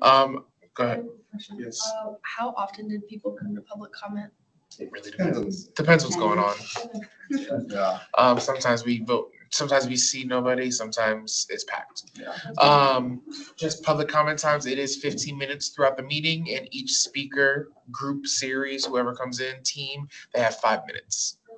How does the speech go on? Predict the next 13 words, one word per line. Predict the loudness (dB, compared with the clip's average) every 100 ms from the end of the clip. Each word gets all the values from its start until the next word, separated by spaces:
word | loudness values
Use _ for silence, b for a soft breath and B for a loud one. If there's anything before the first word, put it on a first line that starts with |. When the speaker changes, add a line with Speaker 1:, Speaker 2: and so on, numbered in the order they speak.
| _ -6
Speaker 1:
up | -4
to | -2 -2
five | -2 -6
minutes. | -10 -14 -10 -10 -12 B B B B B 2
Um, | 4 4 2
so | 4
I | 6
will | 6 2
open | -2 -6
the | -10
floor | -6 -6
for | -6 -8
discussion | -8 2 2 2 -2 -4 -6 -8